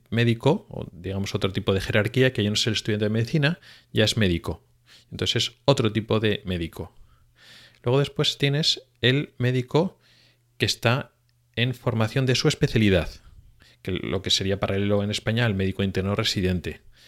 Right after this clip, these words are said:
y en, que se supone que tiene más formación en ese campo concreto y digamos que sabe más un poco que los otros anteriores.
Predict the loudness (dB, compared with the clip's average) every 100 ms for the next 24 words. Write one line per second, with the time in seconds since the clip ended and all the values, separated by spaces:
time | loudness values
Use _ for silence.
0 | -20 _ _ _ _ -6 -6 -2 -4 -2
1 | -4 -2 0 0 2 2 2 2 2 -2
2 | -2 -2 -2 -4 2 4 4 0 -6 -20
3 | _ _ _ -6 -4 0 0 0 0 2
4 | 0 2 2 4 2 2 0 -2 -2 -2
5 | 0 -2 -2 -4 -4 -6 -2 -2 -2 -4
6 | -2 -2 -6 -6 -6 -6 -6 -6 -6 -8
7 | -10